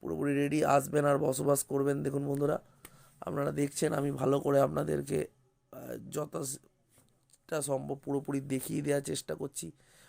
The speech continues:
পুরো পজিশনটি বাড়িটির ভালোভাবে দেখিয়ে দিচ্ছি বন্ধুরা। আপনারা অবশ্যই দেখুন, কিছুক্ষণ পরে আপনি, আমি আপনাদেরকে সিঁড়ি দিয়ে ছাদেও নিয়ে যাব। বন্ধুরা, লক্ষ্য করুন বাড়িটির যে অবস্থান, আর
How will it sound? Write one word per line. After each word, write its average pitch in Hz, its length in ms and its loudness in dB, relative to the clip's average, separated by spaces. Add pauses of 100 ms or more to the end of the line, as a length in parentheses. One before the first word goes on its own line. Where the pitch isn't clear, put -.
(160)
পুরো - 240 -4
পজিশনটি 147 600 2
বাড়িটির 143 360 2
ভালোভাবে 143 500 4
দেখিয়ে 139 300 -2
দিচ্ছি 147 280 -4
বন্ধুরা। 147 420 -2 (600)
আপনারা 165 360 -4
অবশ্যই 147 420 0
দেখুন, 160 360 -4 (360)
কিছুক্ষণ 151 440 -6
পরে 147 220 0
আপনি, 147 340 -2
আমি 139 280 -2
আপনাদেরকে 143 540 -2
সিঁড়ি 143 320 -2
দিয়ে 143 160 -2
ছাদেও 139 380 0
নিয়ে 139 240 -2
যাব। 139 240 2 (640)
বন্ধুরা, 143 240 -4
লক্ষ্য 143 360 -4
করুন 143 320 -4
বাড়িটির 139 380 0
যে 139 120 0
অবস্থান, 135 500 2 (100)
আর 139 340 -2